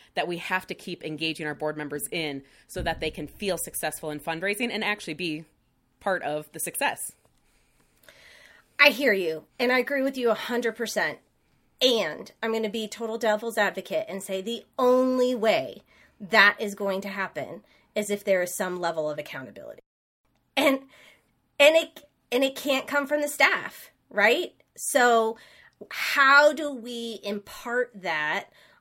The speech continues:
Speaker 2: on, um, the board chairs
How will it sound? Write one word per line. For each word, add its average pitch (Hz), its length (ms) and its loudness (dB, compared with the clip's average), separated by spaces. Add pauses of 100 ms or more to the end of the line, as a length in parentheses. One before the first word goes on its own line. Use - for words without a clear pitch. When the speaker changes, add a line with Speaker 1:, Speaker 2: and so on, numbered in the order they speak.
(160)
Speaker 2:
on, 190 800 -2 (160)
um, 185 880 -8 (400)
the 202 580 0
board 214 400 -6
chairs - 760 -6